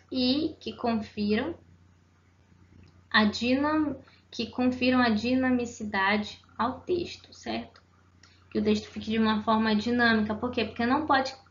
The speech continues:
não pode entediar o leitor, não pode causar estagnação. Tem que ser objetivo e claro, certo?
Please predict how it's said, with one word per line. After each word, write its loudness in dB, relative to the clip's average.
não 2
pode 2
entediar 0
o 2
leitor, 2
não 0
pode 2
causar 0
estagnação. -4
Tem 6
que -2
ser 0
objetivo 0
e -2
claro, 2
certo? -4